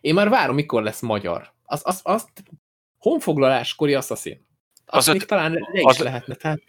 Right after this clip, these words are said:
Speaker 2: ötvenhatos
Speaker 1: jó,
Speaker 2: szerintem
Speaker 1: most
Speaker 2: még jobb
Speaker 1: az
Speaker 2: lenne.
Speaker 1: nagyon csattog, meg minden, de hogy el lehet azt is dugni, <laughs> amíg lopakodsz.
Speaker 2: Hm. Szerintem az izé az nagyobbat szólna, vagy az ötvenhatos, vagy a negyvennyolcas
Speaker 1: Igen.
Speaker 2: forradalomnál. Aha.
Speaker 1: Hát,
Speaker 2: És akkor
Speaker 1: nem
Speaker 2: mondjuk
Speaker 1: tudom.
Speaker 2: Pe-, Petőfivel spanolnál, mint a Da Vinci-vel a, az Assassin's Creed-ekben.
Speaker 1: <laughs>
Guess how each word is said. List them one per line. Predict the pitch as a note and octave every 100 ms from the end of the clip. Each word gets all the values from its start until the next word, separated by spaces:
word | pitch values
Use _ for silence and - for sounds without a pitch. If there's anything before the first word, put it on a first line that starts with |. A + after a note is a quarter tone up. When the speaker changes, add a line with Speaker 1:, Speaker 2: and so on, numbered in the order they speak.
| _
Speaker 2:
ötvenhatos | - C#3 C#3 D3 D3 D3
Speaker 1:
jó, | A#3+
Speaker 2:
szerintem | C#3+ C#3+ D3
Speaker 1:
most | D3
Speaker 2:
még | G#2
jobb | F#2+
Speaker 1:
az | -
Speaker 2:
lenne. | E3+
Speaker 1:
nagyon | E3 D#3+ D#3
csattog, | - D3+ - E3 D3+ A2
meg | G#2+
minden, | C3+ D3 D3 C#3+ D3
de | C#3
hogy | C#3+ - _ _ _ _ _ _ _
el | - D3
lehet | B2 B2 C3
azt | - -
is | A2
dugni, | A2 G#2+ A#2+ - - -
<laughs> | D3+ D#3
amíg | C#3+ B2
lopakodsz. | A#2+ A2+ - A#2+ A2 E2+ -
Speaker 2:
Hm. | F3 D#3+ D#3+ -
Szerintem | - C3+ C#3
az | -
izé | F#3+ A2+
az | G2
nagyobbat | G2 F2 E2+ E2+
szólna, | - F2+ E2+
vagy | G#2
az | G2 A2
ötvenhatos, | - A2+ G#2 A2+ A2+ -
vagy | G#2+
a |
negyvennyolcas | A2 F#2+ F2 F2 F#2 C3+
Speaker 1:
Igen. | D3+
Speaker 2:
forradalomnál. | A#2+ F2+ F#2 F2+ F2 F2+ F2+ -
Aha. | G#2 A2 B2+ - _ _ _ _ _
Speaker 1:
Hát, | - D#3 D3
Speaker 2:
És | -
akkor | B2+
Speaker 1:
nem |
Speaker 2:
mondjuk | B2 B2
Speaker 1:
tudom. | G#2 G#2+
Speaker 2:
Pe-, | C#3+ -
Petőfivel | C#3+ - F#2+ F#2+ F#2+
spanolnál, | F#2 - G2 F2+ F#2 F2+ F2
mint | F#2 F#2 G2+
a |
Da | G2 F#2
Vinci-vel | F2+ - F2+ E2+
a, | F2+ F#2+ - _
az | - F#2+
Assassin's | G2 - F2+ -
Creed-ekben. | F#2 F#2 F#2+ F#2 G2 -
Speaker 1:
<laughs> | G#3 -